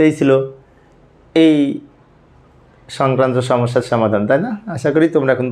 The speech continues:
পারবে। তো প্রিয় শিক্ষার্থী বন্ধুরা, পরের বোর্ডে কী আসে দেখে যাই, সিলেট বোর্ড। সিলেট বোর্ডের প্রশ্নটি সমাধানের চেষ্টা করব। ও, তোমাদের মধ্যে অবশ্য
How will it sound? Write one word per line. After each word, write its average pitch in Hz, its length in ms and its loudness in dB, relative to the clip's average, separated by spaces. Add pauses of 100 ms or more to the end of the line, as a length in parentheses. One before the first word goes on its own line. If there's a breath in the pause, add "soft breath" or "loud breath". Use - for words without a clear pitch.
পারবে। 90 260 -2 (1900 loud breath)
তো - 140 -6
প্রিয় 139 220 2
শিক্ষার্থী 117 380 -4
বন্ধুরা, 110 280 0 (680)
পরের 160 260 0
বোর্ডে 160 240 2
কী 151 140 0
আসে 139 120 -4 (100)
দেখে 120 200 0
যাই, 156 100 2 (120)
সিলেট 160 300 2
বোর্ড। 92 140 -6 (760)
সিলেট 156 320 0
বোর্ডের 143 240 0
প্রশ্নটি 139 360 -4
সমাধানের 120 380 0
চেষ্টা 117 220 -2
করব। 113 140 0 (420 loud breath)
ও, - 20 4 (180)
তোমাদের 175 340 2
মধ্যে 175 240 2
অবশ্য 170 160 -2